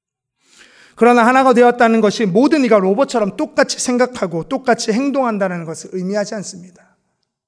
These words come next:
우리 여기 예수 그리스도를 믿었다 그래서 저 사람하고 나하고 완전 똑같아져야 돼라고 생각하는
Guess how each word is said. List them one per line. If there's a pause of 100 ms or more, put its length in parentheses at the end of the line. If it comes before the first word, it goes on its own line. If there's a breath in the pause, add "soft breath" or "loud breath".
(680)
우리
여기
예수
그리스도를
믿었다
그래서
저
사람하고
나하고
완전
똑같아져야
돼라고
생각하는